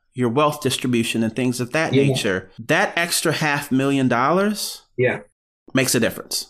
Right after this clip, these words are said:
Speaker 2: It really does. Yeah. And then you think about it, even from the perspective of retirement,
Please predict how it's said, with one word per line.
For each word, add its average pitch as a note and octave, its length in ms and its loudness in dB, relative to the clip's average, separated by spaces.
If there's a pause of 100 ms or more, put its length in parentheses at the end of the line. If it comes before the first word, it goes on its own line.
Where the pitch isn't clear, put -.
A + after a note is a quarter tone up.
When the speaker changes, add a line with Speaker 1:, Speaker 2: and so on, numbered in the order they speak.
(140)
Speaker 2:
It C3 120 2
really C#3+ 240 6
does. A#2+ 500 2 (140)
Yeah. B2+ 260 2
And B2 200 2
then C3+ 140 6
you C3+ 120 6
think E3 220 4
about B2+ 320 2
it, A#2+ 160 0
even C#3 380 4
from C3 160 2
the A#2+ 60 4
perspective C3 600 2 (100)
of A#2+ 240 2
retirement, C3 640 4